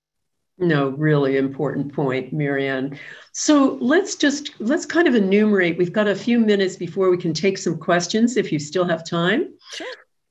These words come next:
Speaker 1: Um, let's just kind of give people a,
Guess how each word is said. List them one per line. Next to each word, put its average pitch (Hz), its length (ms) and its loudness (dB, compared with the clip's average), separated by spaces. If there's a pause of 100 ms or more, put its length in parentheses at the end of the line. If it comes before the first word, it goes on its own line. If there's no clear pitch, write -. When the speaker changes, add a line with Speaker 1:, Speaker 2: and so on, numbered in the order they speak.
(100)
Speaker 1:
Um, 190 420 0 (500)
let's 427 300 2
just - 320 0
kind 240 180 2
of - 280 -2
give 202 260 2
people 175 460 0
a, 143 180 -4